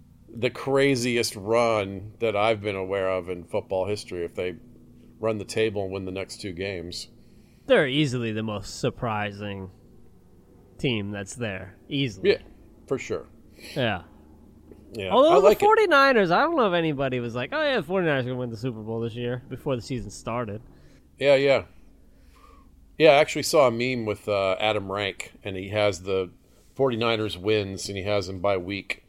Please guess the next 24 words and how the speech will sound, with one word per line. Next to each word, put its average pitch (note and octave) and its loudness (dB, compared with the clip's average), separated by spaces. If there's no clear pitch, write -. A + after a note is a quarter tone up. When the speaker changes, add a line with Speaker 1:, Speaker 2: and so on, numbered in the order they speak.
Speaker 1:
It's - -10
clearly A2+ 0
like G2 -2
a G#2 -14
preseason G#2+ -6
thing, A2+ -4
and A2 -4
he A2+ -2
only A#2 -2
has A#2 6
them G#2+ -4
winning G#2+ -2
three B2 -4
games. A2+ 2
He A2 -2
had G#2+ 0
all A2 2
these G2+ -4
losses G2 -4
to - -10
all B4 -16
<laughs> B4 -6
these - -6
teams - -12